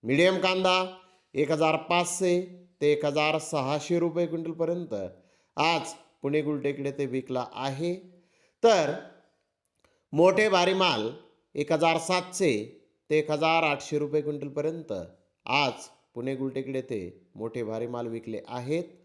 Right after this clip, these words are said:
टॉप कांद्याचे काही लॉट एक हजार नऊशे ते दोन हजार रुपये क्विंटलपर्यंत आज पुणे गुलटेकडे ते कांदे विकलेले आहेत. मित्रांनो, मागील बाजाराच्या तुलनेमध्ये पुणे गुलटेकडे ते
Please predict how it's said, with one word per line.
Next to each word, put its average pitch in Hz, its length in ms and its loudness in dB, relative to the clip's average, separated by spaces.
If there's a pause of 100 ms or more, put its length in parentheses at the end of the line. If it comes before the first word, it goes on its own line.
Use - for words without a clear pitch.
(640)
टॉप 190 260 2
कांद्याचे 208 540 2
काही 180 360 2
लॉट 185 280 2
एक 170 160 0
हजार 170 380 4
नऊशे 165 720 2
ते 147 60 -2
दोन 147 200 4
हजार 160 360 4
रुपये 170 240 2
क्विंटलपर्यंत 170 720 -2 (600)
आज 139 380 0 (280)
पुणे 135 200 -2
गुलटेकडे 131 500 -4
ते 135 200 -4
कांदे 117 460 -8
विकलेले 104 640 -8 (300)
आहेत. 92 340 -12 (960)
मित्रांनो, 185 380 4 (640)
मागील 185 440 4
बाजाराच्या 180 640 4 (160)
तुलनेमध्ये 190 640 2 (380)
पुणे 180 240 6
गुलटेकडे 180 480 6
ते 107 200 0